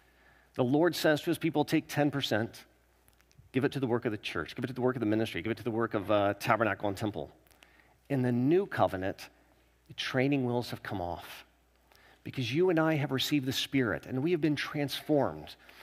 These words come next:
We are people who actually should, if we're believers, delight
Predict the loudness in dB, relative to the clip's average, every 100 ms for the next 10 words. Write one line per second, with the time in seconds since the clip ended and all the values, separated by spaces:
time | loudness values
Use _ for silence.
0 | -14 0 2 4 4 2 0 -2 0 4
1 | 4 4 0 0 0 2 2 2 0 2
2 | 4 6 4 2 4 4 4 2 0 0
3 | -8 -12 -4 -2 0 2 4 2 0 -8